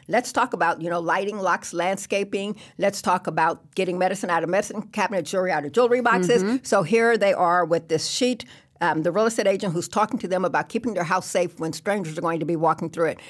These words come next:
Speaker 1: Get the edge by being the agent who cares about their safety. No different with the A I tools now. Have those tough conversations.
Speaker 2: Yeah.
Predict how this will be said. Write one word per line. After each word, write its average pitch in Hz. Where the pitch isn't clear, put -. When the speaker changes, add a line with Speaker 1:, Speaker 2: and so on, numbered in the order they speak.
Speaker 1:
Get 220
the 302
edge 180
by 160
being 180
the 175
agent 180
who 165
cares 170
about 151
their 156
safety. 202
No 180
different 190
with 165
the 170
A 175
I 175
tools 185
now. 175
Have 180
those 165
tough 185
conversations. -
Speaker 2:
Yeah. 139